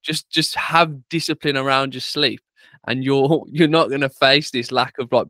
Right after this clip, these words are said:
productivity." 'Cause I look, like, we all love getting results. We all love, like, moving closer towards the goal. But then that, that, like, that instant gratification you had last night when you started to,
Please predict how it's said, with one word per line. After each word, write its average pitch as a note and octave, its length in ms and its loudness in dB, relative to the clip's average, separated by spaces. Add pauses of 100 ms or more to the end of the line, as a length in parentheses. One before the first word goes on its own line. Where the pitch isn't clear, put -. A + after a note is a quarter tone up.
productivity." C3+ 760 0 (280)
'Cause D3 100 -8
I D#3 60 6
look, E3+ 360 4
like, C#3+ 160 0
we F3+ 120 4
all F3 140 2
love D#3+ 220 0
getting C3+ 260 -2
results. C3+ 400 -4
We D3 60 -4
all D3 100 -2
love, C#3 160 0
like, B2+ 200 2
moving C#3 360 -2
closer C#3 340 -4
towards B2+ 220 -8
the B2 80 -12
goal. A2+ 360 -2 (440)
But - 120 -6
then D3 180 -2
that, D#3+ 240 0
that, D#3 180 2
like, C#3+ 300 0 (680)
that C#3 440 2 (100)
instant D#3 420 -6
gratification C#3+ 840 -2
you B2 80 -4
had A#2 280 0
last A#2+ 300 -2
night A2+ 300 0
when A#2 180 -6
you A#2 220 -4
started A#2 600 0
to, A2+ 500 -6